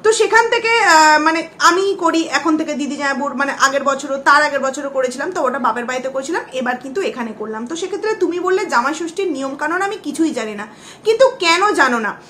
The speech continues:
আমি মেনে নিলাম যে দেখো, তোমাদের যদি নিয়ম না থাকতো তাহলে তোমরা এই জিনিসগুলো করতে পারতে না। দুটো স্টিলের থালার মধ্যে জামা আর কয়েকটা ফল দিলে কি জামাই ষষ্ঠীর নিয়ম হয়ে গেল আন্টি? যে কোনো জিনিস, বিশেষত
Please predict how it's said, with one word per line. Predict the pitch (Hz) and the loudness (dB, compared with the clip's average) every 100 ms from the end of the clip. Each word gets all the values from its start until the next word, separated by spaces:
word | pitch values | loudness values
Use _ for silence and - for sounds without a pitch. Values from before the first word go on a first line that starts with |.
| - - | -16 2
আমি | 320 403 | 4 4
মেনে | 330 294 330 | 2 2 2
নিলাম | 330 277 233 240 | 0 2 0 0
যে | 285 285 | 0 2
দেখো, | 381 349 | 2 0
তোমাদের | - 294 330 381 | -2 0 2 2
যদি | 359 370 | 0 2
নিয়ম | 359 277 302 381 415 | 2 2 2 2 2
না | 370 | 2
থাকতো | 339 302 311 | 2 -2 -4
তাহলে | 330 349 | -2 -2
তোমরা | 370 359 370 | -2 0 2
এই | 359 | 2
জিনিসগুলো | 320 349 311 349 | 0 -4 -2 -4
করতে | 339 320 359 | -4 -4 0
পারতে | 339 320 330 | 2 2 0
না। | 311 | -2
দুটো | 320 285 330 339 | -2 -4 -6 -8
স্টিলের | - 311 339 349 | -6 -4 -4 -4
থালার | 240 240 277 | 0 2 2
মধ্যে | 311 311 277 | 0 -2 -6
জামা | 214 233 262 320 | 0 2 4 2
আর | |
কয়েকটা | 320 285 269 302 302 | 2 0 -2 -2 -6
ফল | 262 247 | -2 -2
দিলে | 254 302 | -2 -4
কি | 311 320 | -4 -4
জামাই | 247 226 262 | -2 -2 -4
ষষ্ঠীর | 294 - 302 | -10 -10 -10
নিয়ম | 262 262 277 | -8 -6 -6
হয়ে | 233 233 | -6 -6
গেল | 240 302 | -2 0
আন্টি? | 320 320 349 320 - - - - - - - - | 0 0 -4 -6 -10 -20 -20 -20 -20 -20 -18 -6
যে | 214 320 | 2 2
কোনো | 381 427 427 | 4 4 4
জিনিস, | 262 349 381 254 | 4 4 2 0
বিশেষত | 226 269 370 381 | -6 -2 0 2